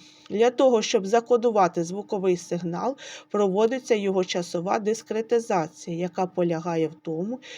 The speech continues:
що неперервна звукова хвиля розбивається на окремі маленькі часові елементи,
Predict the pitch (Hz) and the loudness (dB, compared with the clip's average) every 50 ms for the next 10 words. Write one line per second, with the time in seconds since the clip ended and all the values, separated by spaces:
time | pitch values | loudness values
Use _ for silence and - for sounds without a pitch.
0 | - - - - 233 226 226 226 226 233 226 214 214 190 170 160 170 165 160 160 | -16 -10 -2 2 2 4 4 4 4 4 4 4 6 4 2 2 0 -4 -6 -6
1 | 160 175 185 185 180 190 180 180 170 165 - - 156 151 160 160 165 202 240 269 | -6 -8 -8 -6 -4 -4 -2 0 -2 -2 -4 -8 -6 -4 -2 0 0 0 0 -2
2 | 254 233 208 196 180 170 170 175 156 160 160 156 170 185 214 240 233 - - 233 | -2 -2 -2 -4 -2 -2 -2 0 0 0 0 2 2 0 0 -2 -4 -6 -4 -2
3 | 196 190 180 175 170 175 - 180 170 175 185 233 277 294 247 214 185 165 156 160 | 0 0 0 0 0 0 0 0 2 2 2 0 -2 -2 0 0 0 0 0 0
4 | 160 175 214 226 - 339 - - 202 185 - - 180 185 202 208 226 240 262 269 | 0 -2 -2 -4 -6 -6 -6 -6 -6 -6 -6 -6 -4 -4 -4 -4 -4 -4 -4 -4
5 | 277 269 240 202 175 170 170 - - - | -4 -4 -4 -4 -4 -6 -10 -12 -14 -16